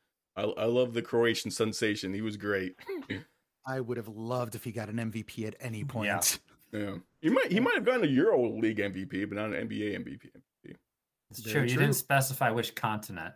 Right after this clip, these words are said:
Speaker 1: <laughs>
Speaker 2: He
Speaker 1: And
Speaker 2: got
Speaker 1: Pat,
Speaker 2: you, Alex. He got you. <laughs>
Speaker 1: Pat, there's, there's two, two players, and, uh, you, you only have to guess one. The clue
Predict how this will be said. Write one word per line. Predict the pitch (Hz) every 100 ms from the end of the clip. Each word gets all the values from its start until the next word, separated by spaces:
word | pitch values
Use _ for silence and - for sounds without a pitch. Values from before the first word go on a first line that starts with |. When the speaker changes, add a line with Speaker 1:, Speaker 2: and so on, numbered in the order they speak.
| _ _ -
Speaker 1:
<laughs> | - 523 587 - 466 508 453 - - 226 - - - - - _ _ _ - - _ _ -
Speaker 2:
He | 147 131 147 240 139 247 -
Speaker 1:
And | 151 147
Speaker 2:
got | 196 202
Speaker 1:
Pat, | 190
Speaker 2:
you, | 165 165
Alex. | 165 151
He | - 185
got | 254 254 -
you. | 214
<laughs> | 202 185 - - - 403 285 415 269 - - _ -
Speaker 1:
Pat, | 165 156
there's, | 147 139
there's | 147 151 143 -
two, | - 208 196 196 196
two | 190 214
players, | 185 170 185 202 214 - -
and, | - 127 131 123 113
uh, | 120
you, | 120 123 131 123 120 101
you | 123
only | 135 147
have | 131
to | 113
guess | 120 - 104
one. | 101 - _ _ _ _ _ _ _ _ _ _ _ _
The | 135
clue | - - 214 196 151 226